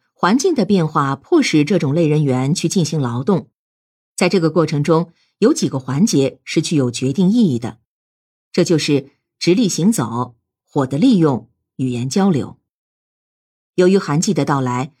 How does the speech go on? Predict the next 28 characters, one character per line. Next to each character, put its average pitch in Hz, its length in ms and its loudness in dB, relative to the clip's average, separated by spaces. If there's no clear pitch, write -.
树 220 180 2
上 185 140 0
的 165 100 2
果 151 160 0
子 160 300 0
越 175 100 2
来 151 140 0
越 196 120 2
少， 120 360 -6
迫 359 160 2
使 175 160 2
原 147 220 2
先 269 240 2
在 269 160 0
树 339 240 2
上 151 180 0
生 170 220 0
活 156 140 0
的 156 100 2
类 151 140 2
人 143 180 0
猿 131 300 -2
到 226 160 2
地 277 240 4
上 135 240 0
来 127 140 -2
觅 143 180 0
食， 113 380 -4